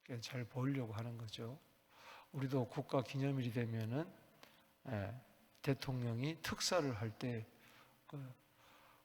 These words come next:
감옥에서 나온 자들이 있잖아요. 사면당하는 자들. 비슷한 거죠. 칠 절에 멸란을 시작. 멸란을 꾸미고 그 멸란 중에 살인하고 체포된 중에 바라바라는 자가 있더라.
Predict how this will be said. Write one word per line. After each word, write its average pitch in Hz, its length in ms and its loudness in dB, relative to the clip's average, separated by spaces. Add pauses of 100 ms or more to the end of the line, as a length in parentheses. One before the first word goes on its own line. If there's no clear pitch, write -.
감옥에서 120 480 2
나온 110 320 0
자들이 107 300 -2
있잖아요. 117 640 -6 (520)
사면당하는 110 680 0 (120)
자들. 120 360 -6 (840)
비슷한 127 400 -2
거죠. 110 240 -4 (220)
칠 - 260 2
절에 135 360 4 (1160)
멸란을 185 480 8
시작. 151 440 6 (340)
멸란을 190 460 10
꾸미고 190 680 2 (200)
그 170 120 8
멸란 165 460 8
중에 180 300 -2
살인하고 151 720 2
체포된 160 560 -2
중에 139 200 -2 (120)
바라바라는 165 560 6
자가 131 240 0
있더라. - 500 -6